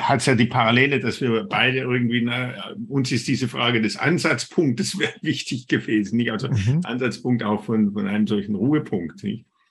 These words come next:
Speaker 1: Ja.
Speaker 2: Ja, also das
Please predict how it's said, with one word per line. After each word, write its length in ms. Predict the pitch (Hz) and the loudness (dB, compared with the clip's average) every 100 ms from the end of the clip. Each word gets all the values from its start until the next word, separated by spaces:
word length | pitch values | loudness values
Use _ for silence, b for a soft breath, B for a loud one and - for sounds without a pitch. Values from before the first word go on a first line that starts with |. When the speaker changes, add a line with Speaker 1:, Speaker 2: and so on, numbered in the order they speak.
| _ _ _ _ - | _ _ _ _ -10
Speaker 1:
Ja. 180 | 95 104 104 _ _ _ _ | -6 -6 -8 _ _ _ _
Speaker 2:
Ja, 140 | 135 113 - | -6 -6 -6
also 220 | 123 123 | -4 -2
das 460 | 127 - - - | -2 -2 -6 -8